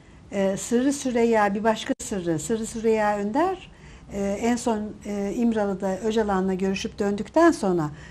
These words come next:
bu iki üç hafta içinde çok önemli şeyler olacak demişti.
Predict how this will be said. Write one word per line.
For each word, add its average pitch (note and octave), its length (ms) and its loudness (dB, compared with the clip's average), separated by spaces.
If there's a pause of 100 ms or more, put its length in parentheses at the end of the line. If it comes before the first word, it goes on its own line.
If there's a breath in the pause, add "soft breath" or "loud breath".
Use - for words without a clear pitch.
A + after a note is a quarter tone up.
(140 loud breath)
bu C#4 140 -2
iki C#4 200 4
üç D4 140 4
hafta C4 240 2
içinde A#3 380 0
çok D4+ 200 0
önemli A#3+ 320 0
şeyler A#3 300 0
olacak E3+ 300 0 (100)
demişti. E3 440 -2